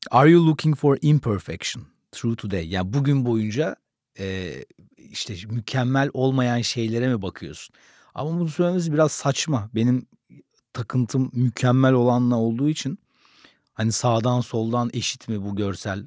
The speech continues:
falan bile diyen bir herifim ben yani. Enteresan.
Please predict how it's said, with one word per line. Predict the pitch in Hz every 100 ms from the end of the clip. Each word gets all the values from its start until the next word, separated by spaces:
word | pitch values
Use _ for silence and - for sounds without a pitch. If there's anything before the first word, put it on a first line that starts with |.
| -
falan | 101 104 104
bile | 98 90 - -
diyen | 95 101
bir | 101
herifim | 107 - 95
ben | 82
yani. | 92 104 120 - _ _ _ _ _ _ _ _ _ _ _ _ _ _ _ _ _ _ _ - - 127 _ _ _ _ _ _ _ _ _ _ _ _ -
Enteresan. | 104 107 120 113 -